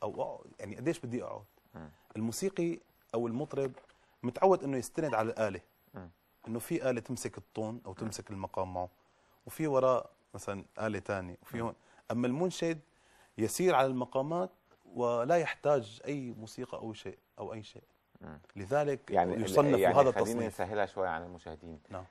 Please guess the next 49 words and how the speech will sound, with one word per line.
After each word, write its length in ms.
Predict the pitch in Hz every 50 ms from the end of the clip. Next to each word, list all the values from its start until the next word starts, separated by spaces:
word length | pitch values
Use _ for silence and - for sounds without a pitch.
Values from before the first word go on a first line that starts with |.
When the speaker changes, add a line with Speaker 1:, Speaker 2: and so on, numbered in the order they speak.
| _ _ -
Speaker 2:
آه، 400 | - 92 90 87 85 78 - -
ال-، 220 | 90 87 85 - - _ -
ال-، 220 | - 87 82 -
الآلات 360 | - 92 82 82 98 117 131 131
بتعمل 440 | 131 123 - 123 107 104 107 120
لي 80 | 117 107
إيه 100 | 82 107
في 100 | - -
المقامات؟ 460 | 92 87 82 - 87 82 82 78 73 - -
يعني 200 | 80 78 82 73
بتوضحها 540 | 80 80 - 90 82 80 87 - - 98 98
لي 80 | 92
إزاي 220 | 85 80 98 92 80
أو 80 | 87
بتساعدني 420 | 85 85 - - 78 92 87 90 82
فيها 140 | - 82
إزاي؟ 280 | 78 73 - 78 69 - - _ _ _ _ _ _ _ _ - - - _ _ _ _ _ _ -
Speaker 1:
ال-، 320 | 104 104 101 101 98 98
الآلة 480 | 95 98 104 110 - 131 147 147 143 139
هي 220 | 127 127 147 135
السكة. 440 | 113 - - - - - - - 92 - _ _ _ _ _ _ _ -
Speaker 2:
مم. 140 | 82 78 76
Speaker 1:
يعني 220 | 90 95 95 95 -
إز-، 220 | - 92 - -
إيش 120 | - 107 98
زي 240 | 104 117 135 135
ال-، 300 | 123 110 104 101 95 -
القطر 500 | - 101 - - 117 - - 104 - -
أو 160 | 101 101 98 95
القطار. 580 | 98 95 - - 101 - 123 113 107 107 107 - _ -
Speaker 2:
آه، 200 | 87 87 82 76 -
هي 200 | - 95 98 87 - -
Speaker 1:
نعم. 140 | 107 101 95
Speaker 2:
القضبان 400 | 85 110 98 85 87 - 120 120
اللي 120 | 113 104
أنا 120 | 98 98
ماشي 240 | 92 95 98 - -
عليه. 80 | 123 123
Speaker 1:
أيوة، 240 | 120 117 117 113 113
هو 260 | 127 170 170 143 131
ال-، 240 | 123 117 107 - 110
ال-، 440 | 110 110 107 104 104 98 - -
الموسيقى 640 | 110 107 107 107 113 117 113 - - 185 175 - 151 143
هي 140 | 180 170
القضبان 340 | 147 120 - 131 127 143 170
اللي 100 | 165 156
بيمشي 260 | 139 143 135 - -
عليها 200 | 123 131 139 127
المطرب. 400 | 123 120 110 107 - - 85 87